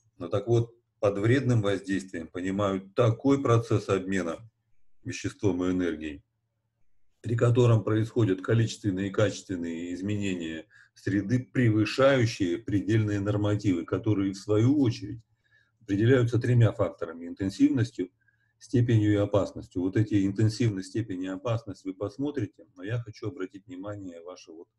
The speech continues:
на формулу, которая показана ниже чуть-чуть, да. Вот обратите внимание, если выброс загрязняющего среду вещества, он в числителе стоит, больше, чем предельно допустимый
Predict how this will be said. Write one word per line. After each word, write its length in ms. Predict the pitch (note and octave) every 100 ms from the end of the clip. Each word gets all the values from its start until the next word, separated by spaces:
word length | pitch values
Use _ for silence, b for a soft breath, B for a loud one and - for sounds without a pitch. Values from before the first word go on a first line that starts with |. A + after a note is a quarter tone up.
| _ _ _ -
на 400 | F#2 F2 F2 E2+
формулу, 500 | - A2 F2 D2+ D2+
которая 500 | _ - E2 D#2 D#2 _ _ _ -
показана 520 | F2 - F2 E2 D#2+
ниже 400 | E2 D#2+ D2 - _
чуть-чуть, 440 | A#2 - - - -
да. 180 | A#2 A2+
Вот 160 | F2+ _ _ _ _ _ _ -
обратите 460 | E2 F#2+ G#2+ A2
внимание, 560 | F#2 G2+ F2+ F2 D#2+ D#2+
если 420 | F2 G2 C3+ - B2+
выброс 560 | C3 C3+ G2 F2+ - _ _ _
загрязняющего 840 | F#2 F#2 A2 A2 C3 G#2+ - F#2+ F2+
среду 340 | F#2+ G#2 G#2+
вещества, 640 | F2 F2 F#2+ - G#2+ G2+ E2
он 180 | F#2
в 80 | F#2
числителе 600 | - A#2 B2 G#2+ - D#2+
стоит, 400 | - - F2 - _ _ _ _ _
больше, 560 | - F#2 C3+ A#2+ - -
чем 300 | - A2+ A2
предельно 580 | A#2 A#2 A2+ A#2+ F#2+ F2+
допустимый 840 | F#2+ - G#2 - A2 F#2 E2+